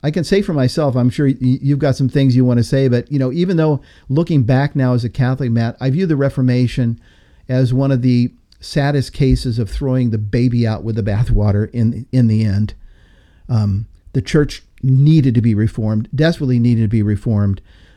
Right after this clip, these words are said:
but the Reformation ended up just rejecting it, um, and starting something else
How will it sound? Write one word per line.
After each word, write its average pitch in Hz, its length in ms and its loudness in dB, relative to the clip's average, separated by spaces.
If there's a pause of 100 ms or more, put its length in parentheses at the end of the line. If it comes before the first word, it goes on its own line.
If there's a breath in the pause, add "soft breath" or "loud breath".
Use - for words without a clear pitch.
(120 soft breath)
but 131 140 -2
the 147 80 0
Reformation 156 640 0
ended 127 320 0
up 117 180 -2
just 143 220 -6
rejecting 117 560 -2
it, 110 180 -6 (360)
um, 104 360 -4 (880)
and 107 340 -2
starting 123 420 0
something 110 400 -2
else 104 440 -6